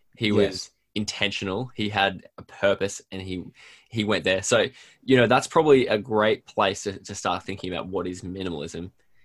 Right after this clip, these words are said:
Speaker 1: It's not about how much stuff you have or how architectural,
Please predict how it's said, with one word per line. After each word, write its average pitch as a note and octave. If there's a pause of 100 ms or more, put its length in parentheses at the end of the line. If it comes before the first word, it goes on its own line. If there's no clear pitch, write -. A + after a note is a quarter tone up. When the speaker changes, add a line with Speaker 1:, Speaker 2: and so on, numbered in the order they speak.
(120)
Speaker 1:
It's -
not A2
about F#2+
how F#2+
much F2+
stuff F#2
you E2
have E2+
or F2 (380)
how F#2
architectural, F#2